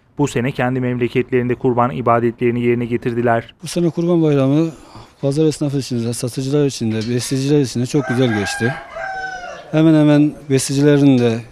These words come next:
Speaker 2: çevre köylerdeki besicilerin de, yani hayvanla uğraşanların hepsinin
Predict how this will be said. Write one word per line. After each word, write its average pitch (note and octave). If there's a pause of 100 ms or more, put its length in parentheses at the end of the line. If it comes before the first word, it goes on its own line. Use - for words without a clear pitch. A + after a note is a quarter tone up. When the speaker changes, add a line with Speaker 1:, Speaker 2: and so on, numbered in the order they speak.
(200)
Speaker 2:
çevre C3
köylerdeki C3+
besicilerin A#2+
de, G#2 (800)
yani F#2 (840)
hayvanla D#3
uğraşanların C#3+
hepsinin B2